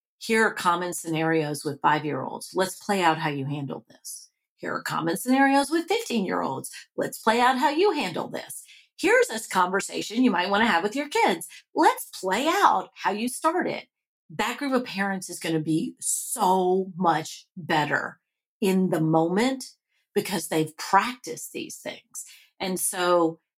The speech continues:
as leaders, when you train your salespeople, yeah, you gotta train them how to use the C R M. Yeah, you gotta train them how to, you know, what your products are. But so much of the mistake people make is they think, "If I can just load their lips with the perfect language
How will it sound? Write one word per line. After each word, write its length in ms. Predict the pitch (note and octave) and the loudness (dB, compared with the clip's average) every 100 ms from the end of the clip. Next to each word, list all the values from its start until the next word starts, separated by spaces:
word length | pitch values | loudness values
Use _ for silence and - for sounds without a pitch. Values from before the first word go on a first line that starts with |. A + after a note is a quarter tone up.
| - | -2
as 240 | F#3 E3+ | -2 -2
leaders, 800 | F3+ G3 C#4+ D#4+ F#3 F3 - B3 - | -2 2 4 4 2 0 -4 -8 -6
when 240 | G3 F3+ | -2 -2
you 100 | F3 | -2
train 260 | - G3+ B3 | -2 2 2
your 100 | F3+ | 0
salespeople, 420 | E3+ D#3+ F3 F#3+ | -4 -4 -2 -2
yeah, 220 | G#3 F#4+ | 0 2
you 100 | D4 | 2
gotta 160 | E4+ A4 | 4 2
train 180 | - F#3 | 0 0
them 100 | G#3+ | 2
how 120 | G3 | 2
to 60 | G#3 | 0
use 160 | F#3+ F#3+ | -2 -2
the 80 | |
C 220 | G3+ F3+ F3 | -6 -2 2
R 160 | F#3+ | 4
M. 200 | F3 F#3+ | 4 0
Yeah, 120 | D#3+ | -2
you 140 | F3+ G3+ | -2 0
gotta 240 | G3+ G#3+ | 0 -2
train 300 | - F3 F3+ | -2 -2 0
them 100 | G#3 | 0
how 180 | E3 E3+ | 2 2
to, 160 | G3 G3+ A#3+ - - - F#3+ - G3+ | 4 2 -2 -12 -16 -16 -16 -18 -20
you 200 | A3 G#3+ | -12 -4
know, 120 | A3+ F3+ | 0 2
what 260 | F3 - | 2 2
your 140 | G3 G3 | 0 2
products 360 | A#3+ D4+ - | 2 2 0
are. 280 | F3 E3+ - - _ _ | 0 0 -2 -10 _ _
But 260 | F3+ G#3+ - | -4 -4 -2
so 300 | - A3+ B3 | -4 0 2
much 260 | D4 D4 | 2 0
of 60 | C4 | -2
the 80 | G#3 | -2
mistake 460 | F3+ - A#3 B3+ | -2 -2 0 0
people 260 | A#3+ - E3 | -2 -2 -2
make 280 | D#3 D3+ - | -2 -2 -2
is 140 | E3+ | -2
they 140 | E3 D#3+ | 0 0
think, 260 | F3 E3+ | 0 -2
"If 80 | D#3+ | 2
I 140 | F3+ G#3 | 2 2
can 160 | C#4 | -4
just 180 | A#3 G3+ | -6 -8
load 520 | E3+ D3+ F3+ G3 D#3+ | -10 -2 0 0 0
their 240 | F3+ E3 D#3 | 0 0 2
lips 340 | E3 E3+ - | 0 0 -4
with 200 | F3 E3 | -6 -4
the 100 | D3 | -6
perfect 420 | - D#3 D#3+ D#3+ | 0 0 0 -6
language 880 | D#3 D3+ D#3 D#3+ A3+ B3+ B3+ - - | -4 -4 -4 0 4 4 2 -8 -16